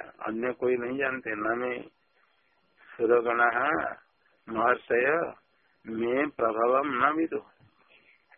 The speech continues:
सुरगण देवता का नाम महर्षि लोग मे मम प्रभावम उत्पत्ति नहीं जानते। प्रभव का उत्पत्ति नहीं, सामर्थ्य, प्रभाव, प्रभु शक्ति अतिशय, उत्पत्ति अर्थ भी होगा,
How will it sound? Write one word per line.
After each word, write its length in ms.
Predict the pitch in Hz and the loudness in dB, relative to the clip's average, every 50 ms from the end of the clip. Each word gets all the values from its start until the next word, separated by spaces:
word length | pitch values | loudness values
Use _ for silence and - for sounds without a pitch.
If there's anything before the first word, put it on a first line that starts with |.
| _ _ _ _ _ _ _ _ - - | _ _ _ _ _ _ _ _ -20 -12
सुरगण 520 | - 120 110 113 113 110 117 117 117 117 | -8 -4 -2 -2 -2 0 0 0 0 0
देवता 360 | 110 113 113 117 - - 117 117 | 0 0 0 0 2 2 2 2
का 100 | 113 113 | 2 0
नाम 280 | 113 113 127 143 143 131 | -2 -2 -2 -4 -4 -4
महर्षि 360 | 113 110 104 110 107 _ - 107 | -4 -4 -4 -4 -6 _ -8 -6
लोग 240 | 107 110 - - 135 151 170 180 - _ _ _ _ _ _ - | -6 -6 -6 -6 -6 -6 -6 -8 -12 _ _ _ _ _ _ -10
मे 160 | 113 117 117 117 113 110 107 107 | -6 -4 -2 -2 -2 -4 -2 -2
मम 180 | 107 104 110 123 143 170 180 - _ _ _ _ _ - | -2 -2 -2 -2 -4 -4 -6 -8 _ _ _ _ _ 0
प्रभावम 500 | 123 117 113 123 135 135 147 151 151 147 120 107 101 - _ _ _ _ _ _ _ _ | 2 4 6 6 6 6 4 2 2 0 -4 -8 -10 -14 _ _ _ _ _ _ _ _
उत्पत्ति 400 | - 110 - _ 127 123 - 127 | -14 -14 -6 _ -4 -4 -2 -4
नहीं 200 | 117 113 117 139 143 | -4 -2 -2 -2 -2
जानते। 340 | 147 139 127 120 - - 107 - _ _ _ _ _ _ _ _ _ _ _ | -2 -2 -4 -6 -10 -12 -14 -14 _ _ _ _ _ _ _ _ _ _ _
प्रभव 240 | 120 120 110 117 120 | -2 0 2 2 0
का 140 | 117 - 139 127 - - | 0 0 -2 -4 -4 -6
उत्पत्ति 340 | 139 - _ - 123 - 127 | -10 -8 _ -10 -8 -8 -8
नहीं, 180 | 135 156 175 | -8 -8 -10
सामर्थ्य, 560 | 165 - - 110 113 113 113 - _ - 110 - - - _ _ _ _ _ _ _ | -6 -4 -4 -2 -2 -6 -10 -14 _ -14 -14 -14 -14 -20 _ _ _ _ _ _ _
प्रभाव, 360 | - 117 110 101 113 110 104 92 - _ _ _ _ _ _ _ _ _ _ _ - | -6 -6 0 2 2 2 0 -2 -8 _ _ _ _ _ _ _ _ _ _ _ -8
प्रभु 220 | 117 110 117 117 | -4 -4 -2 -2
शक्ति 360 | - - 110 98 - - 117 | -4 -6 -10 -12 -12 -10 -10
अतिशय, 380 | 101 92 - - - - 98 92 - _ _ _ _ _ _ _ _ _ _ _ _ _ _ _ _ _ _ | -10 -10 -12 -18 -16 -14 -16 -16 -16 _ _ _ _ _ _ _ _ _ _ _ _ _ _ _ _ _ _
उत्पत्ति 360 | 113 - _ - 117 - 143 | -16 -10 _ -6 -4 0 0
अर्थ 200 | 139 131 117 - | 0 0 0 -2
भी 100 | 131 127 | -2 0
होगा, 240 | 123 117 120 - - | 0 -2 -4 -6 -8